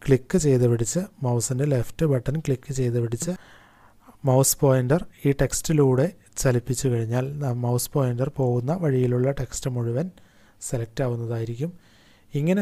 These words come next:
select ആയി കഴിഞ്ഞാൽ ഇതുപോലെ ഓറഞ്ച് നിറത്തിലുള്ള background ടിൻ്റ് അവിടെ കാണാൻ കഴിയും. ഈ സെലക്ഷനിൽ എവിടെയെങ്കിലും നമ്മളുടെ മൗസ് പോയിൻ്റർ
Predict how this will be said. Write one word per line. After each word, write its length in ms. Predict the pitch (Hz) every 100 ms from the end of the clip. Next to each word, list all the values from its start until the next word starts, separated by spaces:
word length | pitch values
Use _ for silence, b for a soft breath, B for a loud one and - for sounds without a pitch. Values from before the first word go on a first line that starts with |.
| 190
select 340 | 143 131 - 143
ആയി 120 | 131 131
കഴിഞ്ഞാൽ 360 | 120 117 123
ഇതുപോലെ 320 | 123 120 123 170 - 135
ഓറഞ്ച് 340 | 127 147 147 143
നിറത്തിലുള്ള 400 | 127 120 123 143 147
background 520 | 135 139 143 151 139 127
ടിൻ്റ് 320 | 127 123 135 190 B B B -
അവിടെ 180 | 123 120 117
കാണാൻ 220 | 113 113
കഴിയും. 260 | 110 113 175 B B B B -
ഈ 20 | 175 202
സെലക്ഷനിൽ 640 | 147 131 127 - 147 139 165 - 131
എവിടെയെങ്കിലും 640 | 123 143 143 123 120 131 196 -
നമ്മളുടെ 320 | 120 120 120 120
മൗസ് 260 | 117 - -
പോയിൻ്റർ 340 | 123 120